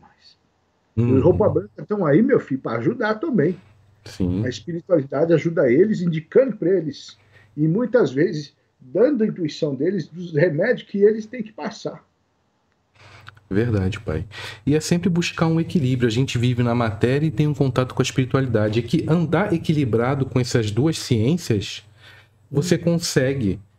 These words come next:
Speaker 2: ter, digamos assim, uma qualidade de vida melhor a partir de um equilíbrio.
Speaker 1: É, isso é verdade.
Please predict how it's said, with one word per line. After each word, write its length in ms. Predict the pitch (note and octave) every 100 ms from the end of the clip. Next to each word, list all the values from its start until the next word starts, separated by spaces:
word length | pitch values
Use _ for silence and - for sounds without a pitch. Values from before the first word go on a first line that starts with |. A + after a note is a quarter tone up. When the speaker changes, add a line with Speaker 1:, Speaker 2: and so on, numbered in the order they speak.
| _
Speaker 2:
ter, 120 | - C#3+
digamos 340 | C3+ C#3 C#3
assim, 200 | B2+ -
uma 140 | C3 B2
qualidade 520 | C3+ B2 A#2 A#2+ -
de 100 | B2
vida 260 | B2 B2
melhor 380 | C3 C3+ A2 A2
a 40 | G#2
partir 360 | G2 - A#2
de 140 | G#2+ G#2+
um 120 | G#2
equilíbrio. 580 | A#2+ - F#2 F2+ - - _ _ _ _ _ _ -
Speaker 1:
É, 300 | D3 C3+ - _ -
isso 160 | -
é 20 | -
verdade. 680 | - G#2+ - - _ -